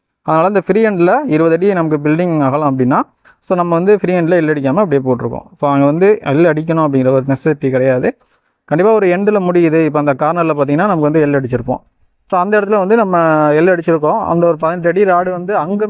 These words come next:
மீறுறது நம்ம எங்கேயாச்சும் நம்ம வந்து அட்ஜஸ்ட் பண்ணி போட்டுக்கலாம். இப்போ எல்லாத்துலயும் பதினெட்டு அடி நமக்கு மீறுது அப்படின்னா அதோட வேஸ்டேஜ் எங்கேயோ போயிடும். So, இங்க சைட் கண்டிஷனுக்கு ஏத்த மாதிரி செய்றோம், அது வந்து பார்த்து பக்காவா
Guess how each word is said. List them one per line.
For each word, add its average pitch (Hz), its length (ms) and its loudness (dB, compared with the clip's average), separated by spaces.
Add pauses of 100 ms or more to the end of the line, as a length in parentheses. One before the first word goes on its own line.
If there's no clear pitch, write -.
மீறுறது 202 480 -2
நம்ம 208 160 -4
எங்கேயாச்சும் 185 320 -2
நம்ம 180 160 0
வந்து 175 220 0
அட்ஜஸ்ட் - 280 -2
பண்ணி 175 180 0
போட்டுக்கலாம். 139 360 -2 (360)
இப்போ 160 220 0
எல்லாத்துலயும் 208 440 -2
பதினெட்டு 185 280 -2
அடி 196 160 0
நமக்கு 165 280 -2
மீறுது 165 240 -2
அப்படின்னா 143 300 -10
அதோட 151 240 -8
வேஸ்டேஜ் 156 360 -2
எங்கேயோ 131 280 0
போயிடும். 139 280 -6 (540)
So, - 80 -2 (140)
இங்க 208 160 0 (100)
சைட் 185 280 -2
கண்டிஷனுக்கு 175 420 -2
ஏத்த 151 180 -2
மாதிரி 170 140 0 (100)
செய்றோம், 170 300 2 (100)
அது 170 220 2
வந்து 175 160 0 (320)
பார்த்து 165 200 0 (140)
பக்காவா 143 240 -4